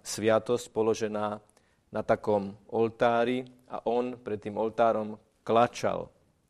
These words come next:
a adoroval. Bolo zvláštne vidieť a vnímať,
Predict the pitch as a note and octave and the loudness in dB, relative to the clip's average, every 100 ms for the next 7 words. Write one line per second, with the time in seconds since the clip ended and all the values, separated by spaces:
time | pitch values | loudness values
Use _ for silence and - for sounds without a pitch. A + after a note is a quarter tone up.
0 | _ _ _ _ - G2+ - A2 A#2+ G#2 | _ _ _ _ 0 2 2 4 6 6
1 | F#2+ F#2 F2 E2+ _ _ _ _ _ _ | 4 0 -4 -8 _ _ _ _ _ _
2 | _ _ _ _ _ _ _ _ - A#2+ | _ _ _ _ _ _ _ _ -2 0
3 | G#2 A#2 B2+ - - B2+ B2 G2+ _ - | 4 6 6 4 -2 0 -2 -4 _ -16
4 | F#2 A#2 G2+ A2 A#2 B2 - A#2 G2+ G#2 | -6 -6 -2 0 0 -2 -6 -6 -6 -8
5 | G#2 A2 C3+ C3 - | -4 -2 -4 -6 -20